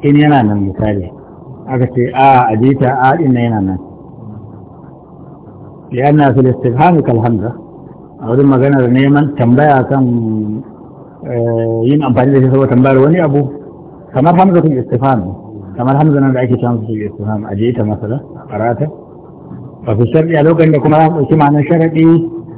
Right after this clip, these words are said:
nan kuma ka in kaman harafin in ne, ko? In da kalta dara ko adkhulu ma'ak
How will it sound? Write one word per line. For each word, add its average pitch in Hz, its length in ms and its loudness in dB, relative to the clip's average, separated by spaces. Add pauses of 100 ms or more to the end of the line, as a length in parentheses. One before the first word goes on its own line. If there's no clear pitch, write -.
(160)
nan 165 200 2
kuma 160 200 2
ka 156 160 -2
in 180 120 2
kaman 180 560 0 (120)
harafin 160 400 2
in 160 140 2
ne, 135 80 2 (460)
ko? 180 80 2 (2500)
In 170 200 4
da 160 100 4
kalta 151 320 0
dara 127 340 2
ko 180 300 0
adkhulu 139 400 0
ma'ak 117 280 -2